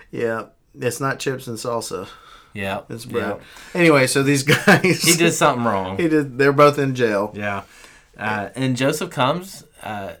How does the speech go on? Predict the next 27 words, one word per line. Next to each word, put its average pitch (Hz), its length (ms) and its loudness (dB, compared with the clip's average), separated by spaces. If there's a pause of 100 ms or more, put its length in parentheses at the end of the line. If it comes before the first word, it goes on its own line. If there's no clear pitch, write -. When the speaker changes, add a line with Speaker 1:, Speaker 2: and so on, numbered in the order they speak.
Speaker 2:
in 117 140 -8
his 110 180 -8
normal 113 320 -6
duties, 127 640 -8
Speaker 1:
Yeah. 147 60 -16
Speaker 2:
coming 110 360 -4
to 131 140 -8
attend 113 340 -8
them 107 380 -8
as 98 200 -12
he 107 120 -10
was 104 160 -12
ordered 104 340 -12
to 104 100 -12
do, 101 360 -8 (580)
and 98 300 -10
sees 107 300 -8
them 98 280 -8
looking 95 400 -10
a 90 60 -12
bit, 90 300 -14
um, 78 440 -16 (240)
Speaker 1:
Distraught. - 460 -12 (300)
Speaker 2:
a - 80 -18
bit 98 160 -14
distraught. 80 500 -14 (420)
Speaker 1:
Which, 151 280 -2